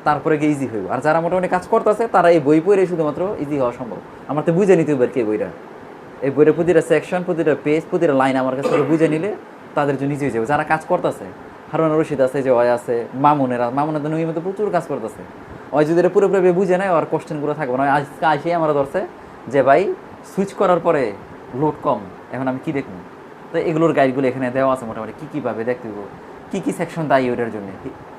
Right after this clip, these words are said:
লোড যদি না বাড়ে, এগুলো এখানে দেওয়া আছে। তাদের জন্য উপকার হবে সবচেয়ে বেশি। আর যারা কাজ এখনো পর্যন্ত ধরে নাই, তারা এটা পুরোপুরি বুঝে নিলে এখন তারা এটার সামনে নিয়ে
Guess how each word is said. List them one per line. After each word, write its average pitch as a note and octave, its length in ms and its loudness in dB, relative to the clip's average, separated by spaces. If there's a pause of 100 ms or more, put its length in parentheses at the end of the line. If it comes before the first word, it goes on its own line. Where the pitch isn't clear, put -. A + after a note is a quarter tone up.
(140)
লোড B2+ 260 -2
যদি A#2+ 160 -6
না B2 200 -2
বাড়ে, G2+ 240 -6
এগুলো A#2+ 180 -4
এখানে A#2+ 200 -8
দেওয়া B2 260 0
আছে। - 160 -8 (480)
তাদের F3 260 2
জন্য G3 140 -2
উপকার F#3+ 240 0
হবে D#3 100 0
সবচেয়ে D3+ 300 -4
বেশি। C#3 260 -6 (440)
আর B2 100 0
যারা D3+ 160 2
কাজ D#3+ 220 2
এখনো F3 200 -2
পর্যন্ত G3+ 280 0
ধরে F#3+ 260 2
নাই, A#3 120 -2
তারা F3 200 2
এটা D3 260 0
পুরোপুরি F3 380 0
বুঝে F3+ 260 0
নিলে F#3+ 180 -2
এখন C#3+ 160 -4
তারা C3+ 160 0
এটার C3+ 400 0
সামনে E3 320 -4
নিয়ে F#3 180 -8